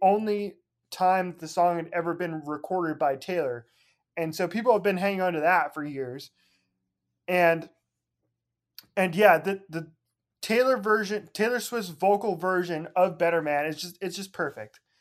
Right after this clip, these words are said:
And the fact that that song did not make the original recording is just, it's just wild to me. And I, I need to find out why it did not actually make that original recording, 'cause the original album was what, you know, thirteen, fourteen songs,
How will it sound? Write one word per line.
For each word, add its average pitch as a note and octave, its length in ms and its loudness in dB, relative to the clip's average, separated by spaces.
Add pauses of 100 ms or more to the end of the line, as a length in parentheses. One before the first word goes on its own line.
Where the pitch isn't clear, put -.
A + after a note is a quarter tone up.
(180)
And F#3 120 -4
the G3 60 -2
fact B3+ 240 8
that A3+ 80 -6
that A3 200 4
song G#3+ 220 0
did F#3+ 120 -4
not E3+ 340 4
make E3+ 320 -4
the E3+ 80 -2
original D#3 440 -4
recording D3 540 -6
is D#3 160 -10
just, - 340 -12 (480)
it's F#3+ 180 0
just B3 200 -8
wild D#3+ 500 6
to E3+ 100 -10
me. E3 140 -6
And F#3 80 -4
I, G3 180 0
I G3+ 140 4
need G#3+ 220 -4
to G#3+ 280 -8
find G3 280 4
out F3+ 240 6
why E3+ 420 6
it E3+ 160 -2
did E3 140 -4
not D#3+ 360 2
actually D#3+ 420 -2
make D3 440 -10 (800)
that D3+ 340 6 (260)
original D#3+ 480 -4
recording, C#3+ 600 -4
'cause D3 260 -10
the E3+ 80 -8
original G#3 360 -2
album F#3+ 280 2
was D3+ 120 -4
what, C#3+ 200 -2
you D#3 60 -6
know, D3 120 -4
thirteen, F#3 400 -4
fourteen F#3+ 380 -4
songs, F3+ 520 -2